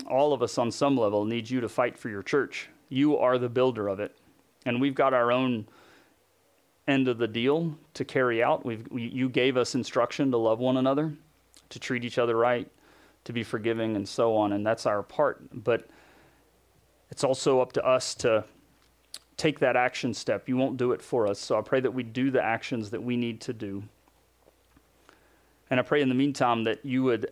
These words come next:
add to the loaves and the small fish that we bring into this equation and continue to multiply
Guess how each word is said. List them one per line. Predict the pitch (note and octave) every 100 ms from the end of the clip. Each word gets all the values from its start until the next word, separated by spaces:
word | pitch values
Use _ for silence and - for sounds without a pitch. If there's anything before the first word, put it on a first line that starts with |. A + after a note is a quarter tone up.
| -
add | B2 B2 A#2
to | - C3+ B2
the | A2 G#2 G2 - _ _ _ _ _ _ _ -
loaves | A2+ A#2+ B2+ B2 A2+ A2
and | A2
the | G2 G2
small | - A#2+ A#2+
fish | - B2+ A2+ -
that | -
we | A#2+
bring | A2 A2+ G#2+
into | G#2+
this | G#2 -
equation | - A#2+ G#2 G#2 G#2+
and | G2+ G2+
continue | - G#2 A#2 A2+
to | G#2
multiply | G2+ G#2+ A2+ G#2+ - G#2+ G2